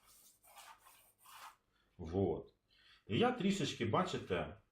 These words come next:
зміщаю в цю сторону. Чому? Тому що у мене в цей бік підуть падаючі тіні. Вони, в принципі, тут як композиційно теж будуть частиною,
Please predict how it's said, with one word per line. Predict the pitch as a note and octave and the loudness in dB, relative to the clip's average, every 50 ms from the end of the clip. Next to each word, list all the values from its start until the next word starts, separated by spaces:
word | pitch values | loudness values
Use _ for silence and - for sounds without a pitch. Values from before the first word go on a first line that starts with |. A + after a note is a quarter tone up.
| _ _ _ _ _ | _ _ _ _ _
зміщаю | F#2+ F2 E2 G2 A#2+ C3 C3+ - - - D#3 D3+ C#3 B2 A2+ G#2+ | -12 -8 -4 0 0 2 2 2 4 4 4 4 4 4 2 0
в | G#2 | -2
цю | - - - C3+ - | -4 -6 -6 -6 -6
сторону. | - - - G2 F2 D#2 D2 D2 - - - - - _ - - - - - - - _ | -6 -6 -4 -2 -2 -2 -2 -4 -8 -12 -16 -20 -20 _ -16 -14 -12 -12 -12 -14 -16 _
Чому? | - - D3 D#3 D#3+ D3+ C#3+ A#2+ G2 - | -2 0 2 2 2 2 2 2 0 0
Тому | - G2+ G#2+ E3+ G#3+ G#3+ | 0 2 4 4 4 2
що | - - C3 A#2 | 2 0 0 2
у | A2 | 2
мене | A2 A2+ A#2+ A2+ G2+ F#2 E2+ D#2 D2 D2 - - - _ _ _ _ _ _ _ _ _ _ _ _ _ _ _ _ _ _ _ _ _ _ _ _ _ _ _ _ _ _ _ _ _ _ _ _ _ _ _ _ _ _ _ _ _ _ | 2 4 4 4 2 2 0 -2 -4 -6 -10 -16 -20 _ _ _ _ _ _ _ _ _ _ _ _ _ _ _ _ _ _ _ _ _ _ _ _ _ _ _ _ _ _ _ _ _ _ _ _ _ _ _ _ _ _ _ _ _ _
в | - - | -16 -8
цей | - - E3+ G#3 A3 | 0 4 4 4 4
бік | E3+ C3+ A#2+ G2+ E2+ D#2+ - - - - _ _ _ _ _ _ _ _ _ _ _ _ _ _ _ _ - | 4 2 -2 -2 -2 -4 -8 -12 -18 -20 _ _ _ _ _ _ _ _ _ _ _ _ _ _ _ _ -8
підуть | G#2+ A#2 B2+ D#3+ - - | -6 -4 -2 -2 -4 -2
падаючі | - A2+ A2+ G#2+ A2 G#2+ G#2 G#2 - G#2+ G2+ | 2 2 2 4 2 0 0 -2 -4 -6 -6
тіні. | - - - G2 F2+ D#2 D2 C#2+ | -8 -4 -2 -2 -2 -2 -4 -6
Вони, | C#2 D#2 E2+ F#2+ G2 | -6 -2 0 0 -2
в | G2+ - | -2 -4
принципі, | - F#2 G#2+ A#2+ A#2 A2+ - - - - - | -4 -2 0 0 0 -2 -6 -10 -16 -16 -14
тут | - - - - | -14 -14 -4 -2
як | F2+ F2 - - - | -2 -2 -2 -8 -10
композиційно | - E2+ E2 F2 F2 - F#2+ F#2+ - - - - - D#3+ A#2+ G2 | -10 -10 -6 -6 -6 -4 -4 -6 -6 -6 -6 -6 -4 -2 -4 -2
теж | - A2 B2 B2 A2 | 0 2 2 2 0
будуть | G2+ F#2 G2+ A2 G#2+ G#2 G2 - - | -2 -4 -4 -4 -2 -2 -4 -4 -6
частиною, | - - - - - G#2 G#2 G#2 G2+ G2 G2 F#2 F#2+ | -10 -10 -10 -8 -4 -2 0 2 4 4 2 2 -2